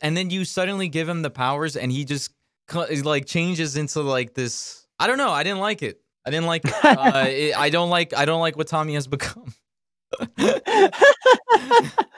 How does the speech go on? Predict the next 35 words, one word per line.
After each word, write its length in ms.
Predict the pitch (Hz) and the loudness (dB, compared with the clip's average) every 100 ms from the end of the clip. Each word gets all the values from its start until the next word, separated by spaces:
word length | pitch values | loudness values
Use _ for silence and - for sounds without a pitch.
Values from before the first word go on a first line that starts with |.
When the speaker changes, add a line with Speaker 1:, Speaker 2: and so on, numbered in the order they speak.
| - 415 403 - - - - 170 - | -20 -16 -16 -16 -20 -20 -20 -18 -8
Speaker 1:
He's 220 | 196 185 | -4 -2
let 300 | 175 226 220 | 0 0 0
the 80 | 226 | -2
White 300 | 202 208 202 | 0 2 0
Ranger 400 | 165 180 208 220 | -2 -2 -2 -4
power 360 | 196 185 180 180 | -2 0 0 -2
come 220 | 190 185 | -4 -4
to 100 | 180 | -4
his 160 | 180 165 | -4 -4
head. 400 | 185 - 135 101 _ - | -6 -6 -8 -14 _ -6
The 100 | 185 | -4
White 340 | 170 196 214 | 0 -2 -2
Power 580 | 202 190 202 190 135 - - | -2 -2 0 -2 -4 -8 -4
Ranger. 560 | 156 139 120 113 92 104 _ _ _ _ - | -2 -2 -2 -6 -6 -12 _ _ _ _ -8
<laughs> 180 | - 523 - 494 - 392 480 - | 4 4 6 4 4 0 0 0
Speaker 2:
Oh, 240 | 294 240 208 | 0 2 2
no. 440 | 190 180 147 131 _ _ - | 0 2 2 -2 _ _ -4
Let's, 360 | 170 160 156 185 | -2 -2 -6 -4
let's 220 | 185 - | -4 0
not 180 | 170 - | 0 0
start 320 | 165 147 - | 0 0 2
those 240 | 131 131 | 0 0
jokes 340 | - 104 95 101 | -2 -4 -4 -6
already. 460 | 95 95 92 92 _ | -4 -4 -6 -8 _
Speaker 1:
<laughs> 80 | 147 127 131 | -12 -10 -4
Speaker 2:
Um, 360 | 117 120 120 127 | 0 2 2 -2
<laughs> 220 | 151 147 | -2 -2
we'll 160 | 165 170 | 0 0
get 200 | 139 170 | 2 2
nothing 340 | 135 156 139 123 | 2 0 0 2
else 220 | 131 - | 0 2
done. 300 | 127 104 92 _ _ _ - - | 0 0 -2 _ _ _ -16 0
Uh, 200 | 135 127 | 2 4
but 300 | 113 156 - | 2 0 0
yeah, 200 | 190 | -8